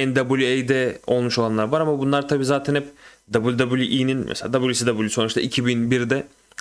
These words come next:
satıldı W W E'ye. W W E aldı. Öyle olduğu için, e, yine W W E bünyesinde sayılıyorlar. O yüzden görmüş olduğunuz stable'ların hepsi öyle. Bazıları şimdi Impact Wrestling'deki stable'lar falan var. Onlar yok. Biz W W E şu an konumuz.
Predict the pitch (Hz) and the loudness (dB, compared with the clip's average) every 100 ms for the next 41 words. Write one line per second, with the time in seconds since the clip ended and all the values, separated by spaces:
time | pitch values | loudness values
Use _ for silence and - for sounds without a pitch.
0 | - - 175 113 101 120 - _ - 113 | -6 -4 -2 -2 -2 -4 -8 _ -8 -2
1 | 107 110 104 104 95 98 104 170 165 139 | 0 2 2 0 0 0 0 -2 0 0
2 | 117 110 - - 123 110 160 - - - | 0 0 0 0 0 -2 -4 -6 -20 -20
3 | - - 190 139 107 107 - 185 214 220 | -20 -4 0 0 0 -2 0 -2 -4 -10
4 | 220 - - - - _ - _ _ _ | -14 -10 -8 -8 -10 _ -20 _ _ _
5 | _ 185 156 165 160 165 160 170 147 151 | _ -2 0 0 0 0 0 0 2 0
6 | 147 147 147 143 107 90 90 - - _ | 0 0 0 0 0 0 0 -2 -8 _
7 | - 202 143 135 180 - - - - 156 | -4 0 0 0 -2 -8 -20 -6 -2 0
8 | 147 147 147 - 151 123 120 135 143 - | 0 0 0 0 0 0 0 0 0 0
9 | 143 120 110 - 127 131 123 127 123 104 | 0 0 -2 -6 0 0 2 0 0 0
10 | 95 123 117 - _ _ _ _ 131 120 | -2 -2 -2 -4 _ _ _ _ -4 0
11 | 113 117 110 120 113 117 113 - - - | 0 0 0 0 -2 -2 -2 -2 -6 -2
12 | 110 107 104 98 92 92 - 92 160 101 | 0 0 0 -2 -4 -4 -2 -2 0 0
13 | 107 143 - - 120 - 131 123 117 110 | 0 -4 -8 -10 -10 -2 0 0 0 0
14 | 110 107 95 98 73 170 - | 0 -2 -2 -4 -4 -6 -10